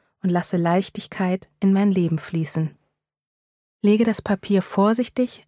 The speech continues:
in den feuerfesten Behälter, zünde es mit der Kerze an. Beobachte die Flamme, während das Papier verbrennt,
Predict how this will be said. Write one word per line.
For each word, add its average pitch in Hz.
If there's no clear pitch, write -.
in 190
den 180
feuerfesten 208
Behälter, 175
zünde 254
es -
mit 190
der 180
Kerze -
an. 156
Beobachte 233
die 226
Flamme, 180
während 185
das 175
Papier 220
verbrennt, 175